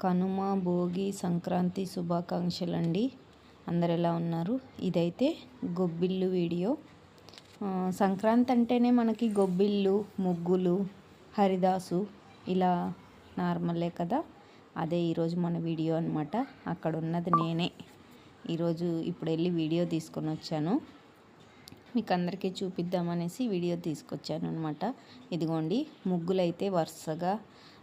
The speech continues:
ఆ, ఇప్పుడే just now ఇప్పుడు నేను ముగ్గుల పోటీ జరుగుతుంటే వెళ్ళానన్నమాట. ఎక్కడ అనేది అంటే, ఆ, నెహ్రూ మున్సిపల్ మైదానం, స్విమ్స్ సర్కిల్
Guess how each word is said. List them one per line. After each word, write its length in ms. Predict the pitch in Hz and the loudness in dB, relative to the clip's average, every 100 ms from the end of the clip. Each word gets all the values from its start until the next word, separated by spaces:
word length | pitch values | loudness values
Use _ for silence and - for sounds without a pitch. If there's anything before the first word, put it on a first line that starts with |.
| - | -4
ఆ, 480 | 170 165 165 160 160 | -2 -2 -2 -2 -4
ఇప్పుడే 380 | 170 - 226 233 - - | -6 -2 2 2 0 -6
just 480 | 175 175 - - 208 | -2 -2 -2 -2 -2
now 400 | 190 175 165 185 196 - | 0 0 0 -2 -6 -6
ఇప్పుడు 360 | 190 - 170 175 | -6 -4 -4 -2
నేను 500 | 175 165 165 165 160 | 0 0 0 -2 -2
ముగ్గుల 460 | 160 170 165 190 | -2 -2 0 0
పోటీ 360 | 208 190 180 175 | 0 -2 -2 -2
జరుగుతుంటే 720 | 170 160 165 160 165 160 208 | 0 0 -2 -2 -2 0 0
వెళ్ళానన్నమాట. 840 | 208 160 175 180 165 151 151 147 196 269 | 0 2 2 0 0 0 -2 -4 -4 -2
ఎక్కడ 360 | 175 165 190 202 | -4 -4 -2 0
అనేది 460 | 202 185 190 180 | 0 -2 -2 -2
అంటే, 400 | 185 170 202 277 294 - - - - | -2 -2 -2 -4 -6 -16 -20 -20 -8
ఆ, 240 | 190 180 180 | -4 -2 0
నెహ్రూ 460 | 180 180 180 214 | 0 0 2 2
మున్సిపల్ 640 | 233 196 190 185 - 202 208 | 4 4 2 -2 2 4 4
మైదానం, 680 | 185 156 175 185 185 233 320 - - - | 2 2 0 0 2 0 -2 -10 -20 -16
స్విమ్స్ 580 | - 214 220 240 - - | -4 2 6 4 2 2
సర్కిల్ 500 | 196 180 - 208 | 2 2 0 -2